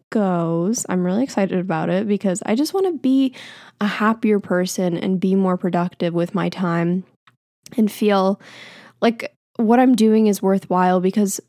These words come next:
it, for the p-, last, like, I really have kinda, like, let go of myself during quarantine. Um, I'm not happy with the way that I am, like,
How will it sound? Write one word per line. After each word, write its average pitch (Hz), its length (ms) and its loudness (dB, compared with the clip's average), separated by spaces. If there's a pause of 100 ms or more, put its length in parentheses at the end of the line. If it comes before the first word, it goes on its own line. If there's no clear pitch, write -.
(280)
it, - 260 -4
for 302 280 0
the 294 160 2
p-, - 180 -6
last, 220 500 0
like, 185 300 -4 (140)
I 254 80 2
really 277 480 0
have 190 440 -2
kinda, 196 280 -2
like, 175 200 -4
let 180 320 -2
go 170 200 -2
of 180 80 -4
myself 190 580 -2
during 196 280 0
quarantine. 208 800 0 (640)
Um, 180 680 0
I'm 196 180 2
not 202 260 2
happy 180 380 -2
with 175 220 -2
the 180 100 0
way 175 260 2
that 175 120 0
I 170 60 0
am, 165 300 -2
like, 147 280 -4